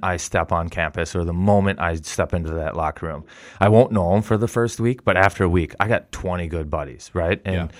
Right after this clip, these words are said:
Speaker 1: and we're
Speaker 2: 'Cause you're
Speaker 1: hanging.
Speaker 2: like-minded.
Speaker 1: Yes, and we're all in the same spot. Um, and I always say that that's the unique part about the N H L is you can go from an eighteen-year-old, um, North American to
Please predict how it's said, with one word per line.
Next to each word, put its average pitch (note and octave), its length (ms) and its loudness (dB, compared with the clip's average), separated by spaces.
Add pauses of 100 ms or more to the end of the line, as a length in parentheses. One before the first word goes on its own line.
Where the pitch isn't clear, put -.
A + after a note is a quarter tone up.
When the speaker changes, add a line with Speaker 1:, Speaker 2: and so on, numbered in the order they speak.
(100)
Speaker 1:
and F#2+ 160 0
we're A#2 140 8
Speaker 2:
'Cause A2 80 6
you're A2+ 80 2
Speaker 1:
hanging. G2 100 4
Speaker 2:
like-minded. A#2 680 -2
Speaker 1:
Yes, - 340 -4 (140)
and G2 320 2 (160)
we're G2+ 80 4
all F#2 120 4
in C3 60 4
the C#3 80 -2
same B2+ 240 -4
spot. - 460 0 (320)
Um, F2+ 300 -2
and G2 140 0
I G2 100 6
always B2+ 180 2
say B2 100 -2
that G#2 120 0
that's G2+ 160 0
the - 80 -4
unique F#2+ 320 0
part F#2+ 160 2
about E2+ 200 -2
the F2 100 -6
N F2 80 -2
H E2 180 -6
L E2+ 180 2
is D2+ 140 -8
you F#2 140 -2
can F#2+ 160 -6
go F2+ 160 0
from F2 200 -6
an E2 160 -6
eighteen-year-old, A2+ 960 0 (300)
um, E2+ 500 -2
North G2 320 2
American F#2 480 0
to F2+ 300 -4